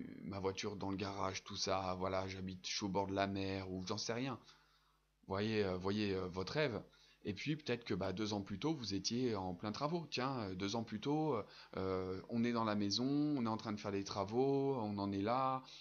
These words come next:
on est en train de faire un agrandissement ici, euh, le terrain commence à, à,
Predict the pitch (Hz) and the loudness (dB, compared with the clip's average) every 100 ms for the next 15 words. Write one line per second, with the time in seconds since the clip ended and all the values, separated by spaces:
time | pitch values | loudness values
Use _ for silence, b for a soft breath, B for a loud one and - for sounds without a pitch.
0 | B 101 110 107 107 104 107 101 98 95 | B 0 2 2 0 -4 -2 -2 -2 0
1 | 98 95 - 98 107 113 - 131 135 135 | -2 -2 -2 0 0 0 -2 -4 -4 0
2 | 123 98 B B B - 98 95 92 92 | 2 0 B B B 0 2 4 4 2
3 | 92 90 - 104 101 107 107 113 104 101 | 2 0 2 2 2 2 2 0 0 0
4 | 104 - 101 98 98 98 95 92 | 0 0 0 0 0 0 0 -2